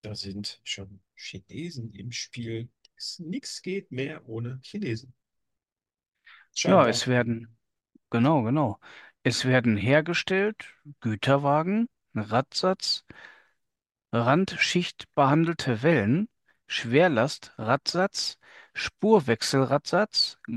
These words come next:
Speaker 2: gummigefederte Aluminium-Radsätze, gefederte Radsätze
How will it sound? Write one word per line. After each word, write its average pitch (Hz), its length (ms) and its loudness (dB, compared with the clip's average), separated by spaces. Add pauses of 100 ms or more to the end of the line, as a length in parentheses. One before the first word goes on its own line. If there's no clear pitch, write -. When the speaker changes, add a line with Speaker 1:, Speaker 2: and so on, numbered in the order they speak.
Speaker 2:
gummigefederte 196 1200 2
Aluminium-Radsätze, 160 1700 2 (560)
gefederte 165 840 2
Radsätze 185 680 0